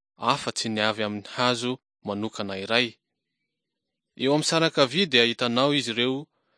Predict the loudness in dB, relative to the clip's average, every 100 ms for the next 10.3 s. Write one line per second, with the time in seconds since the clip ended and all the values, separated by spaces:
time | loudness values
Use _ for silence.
0 | _ -4 0 0 0 -2 0 2 0 -2
1 | 0 0 -2 -6 -6 -10 _ _ _ -4
2 | -4 -2 0 2 2 0 -2 -6 _ -8
3 | -6 -2 2 2 2 -2 -6 -6 -8 -2
4 | 2 2 0 _ _ _ _ _ _ _
5 | _ _ _ _ _ 0 4 4 4 2
6 | 2 2 2 2 -2 -12 _ _ -4 -2
7 | -2 -4 -4 -2 0 0 -2 -4 -2 -2
8 | -2 0 0 0 0 -2 -2 _ _ _
9 | -20 -8 -2 -2 -2 -8 _ -12 -10 -8
10 | -10 -10